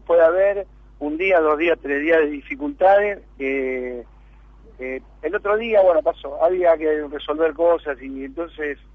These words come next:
le digo a, al jefe de prensa, de relaciones externas, le digo, "Uy", le digo, "qué dura que está la cosa, este, poneme algo lindo". Me puso un videoclip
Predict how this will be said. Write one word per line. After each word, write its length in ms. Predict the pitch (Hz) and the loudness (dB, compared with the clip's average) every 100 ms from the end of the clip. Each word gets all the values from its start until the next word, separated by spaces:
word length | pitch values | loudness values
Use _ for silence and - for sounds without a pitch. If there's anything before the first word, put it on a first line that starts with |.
| - | -16
le 180 | 135 147 | -10 -8
digo 320 | 156 160 147 | -6 0 2
a, 180 | 135 127 127 123 120 - - - - - - - - | 4 0 -6 -20 -20 -20 -20 -20 -20 -20 -20 -20 -8
al 320 | 120 127 131 | -4 -4 -6
jefe 260 | - 160 147 | -10 -4 -2
de 80 | 143 | -2
prensa, 480 | 160 170 170 160 143 | -2 0 0 0 -2
de 80 | 135 | -2
relaciones 400 | 135 131 156 139 | -2 -6 -8 -10
externas, 380 | 147 165 156 | -8 -6 -2
le 60 | 147 | -2
digo, 120 | 151 | 0
"Uy", 480 | 156 160 156 151 269 - - - - - - - - - - | 0 2 2 -2 -6 -12 -20 -20 -20 -20 -20 -20 -20 -20 -16
le 120 | 135 | -4
digo, 580 | 143 147 143 139 131 123 - | -2 2 4 6 4 2 -2
"qué 160 | 156 | -2
dura 240 | 160 160 139 | 2 2 0
que 60 | |
está 180 | 143 156 | 0 2
la 140 | 151 | 4
cosa, 500 | 139 151 143 - 131 127 - - | 2 0 0 -2 -6 -6 -14 -16
este, 240 | 143 - 139 | -14 -12 -4
poneme 320 | 151 185 190 | -2 0 2
algo 180 | 170 165 | 4 2
lindo". 260 | 147 131 | 0 -4
Me 120 | 135 156 | -6 -6
puso 200 | 220 202 | -10 -12
un 60 | 185 | -6
videoclip 420 | 190 180 202 | -4 -6 -10